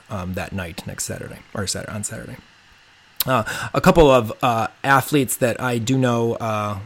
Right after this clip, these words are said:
stand out in this particular age group. Um, one, two thousand nineteen Nastia Cup qualifier,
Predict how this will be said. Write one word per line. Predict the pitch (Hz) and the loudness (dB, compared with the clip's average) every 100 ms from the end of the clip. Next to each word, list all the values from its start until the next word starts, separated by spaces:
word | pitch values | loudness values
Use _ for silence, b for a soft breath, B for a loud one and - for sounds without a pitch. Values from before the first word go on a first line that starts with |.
| 156 _ | -14 _
stand | - - 127 110 | -8 -2 0 2
out | 113 123 - - | 2 2 -2 -4
in | 123 | -2
this | 117 | -4
particular | - 113 110 113 107 | -4 -6 -4 -4 -2
age | 101 95 | -2 -4
group. | - 117 - B B B 117 | -2 -4 -6 B B B -4
Um, | 117 113 | 0 4
one, | 160 143 135 139 - _ | 8 8 6 2 0 _
two | - | -4
thousand | 123 117 107 113 | 0 0 2 0
nineteen | 110 104 113 | 0 0 0
Nastia | 107 110 - 107 | 2 0 -2 -6
Cup | 113 - | -8 -6
qualifier, | 117 107 104 107 101 | -6 -4 -4 -4 -4